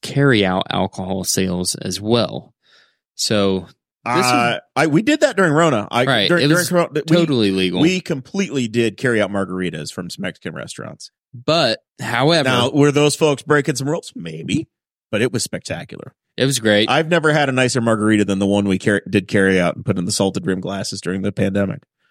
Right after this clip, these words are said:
Speaker 1: It also, but it also gives, uh, the, um, the alcohol and tobacco people in the state of Indiana, it gives them the authority to revoke that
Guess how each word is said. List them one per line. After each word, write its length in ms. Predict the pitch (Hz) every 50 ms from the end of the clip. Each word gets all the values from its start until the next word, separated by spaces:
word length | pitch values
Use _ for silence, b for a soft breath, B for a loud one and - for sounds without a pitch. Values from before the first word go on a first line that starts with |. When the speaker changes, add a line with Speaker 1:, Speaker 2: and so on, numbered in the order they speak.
| _ _ _ _ _ _ _ _ _ _ _ _ _ _ _ b b b b b b _ _ _ _
Speaker 1:
It 120 | 127 123
also, 320 | 127 131 135 - - 127 76 110
but 200 | 117 117 127 127
it 120 | 123 120
also 360 | 123 123 135 127 - 147 123
gives, 440 | 113 117 120 117 117 113 104 104 104 120
uh, 120 | 110 - -
the, 420 | 98 101 104 110 107 104 104 101 98
um, 400 | 98 95 92 92 92 92 92 - B B B B B B B B B B B B B _ _ -
the 580 | 107 104 107 113 110 107 104 101 98 95 92 - _ _ _ _ _ _ _ _ _ _ - 139 101 - _ _ _ - _ _ _ _ _ _ _ _ _ _
alcohol 440 | - 110 113 113 - 113 113 117 110 110
and 80 | 107
tobacco 760 | - 113 104 101 101 104 107 - 117 117 113 113 113 113 107 - _ _ _ _ _ _
people 460 | - - 120 113 - 123 117 117 117 113
in 80 | 110 104
the 60 | 101
state 260 | - - 110 110 110
of 100 | 107 101
Indiana, 440 | 104 104 104 101 101 104 107 110 104 B B B B B -
it 80 | 107 104
gives 300 | 107 117 117 110 110 110
them 180 | 113 117 117
the 120 | 113 107 101
authority 540 | 98 - - 120 110 107 104 104 101 101
to 220 | 98 - - - 110
revoke 540 | 101 101 101 98 92 104 110 110 110 - -
that 380 | - 98 90 87 90 90 -